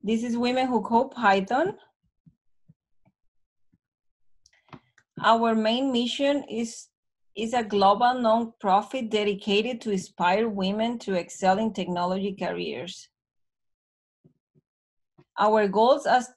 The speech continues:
are to empower with skills needed for professional achievement, educate companies to better promote, retain, and hire talented women,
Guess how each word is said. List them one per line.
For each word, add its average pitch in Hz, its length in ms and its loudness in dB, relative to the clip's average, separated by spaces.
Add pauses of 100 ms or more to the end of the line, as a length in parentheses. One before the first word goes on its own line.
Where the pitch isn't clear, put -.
(140)
are 220 180 4
to 247 160 -6
empower 214 520 4
with 214 220 0
skills 214 320 -2
needed 226 320 0 (240)
for 196 120 -4
professional 208 720 -2
achievement, 254 800 -4 (320)
educate 220 800 -2
companies 226 720 -4
to 202 100 -4
better 190 440 0
promote, 190 600 -2 (120)
retain, 196 580 -4
and 208 180 -4
hire 190 300 0
talented 220 560 -2
women, 226 560 -4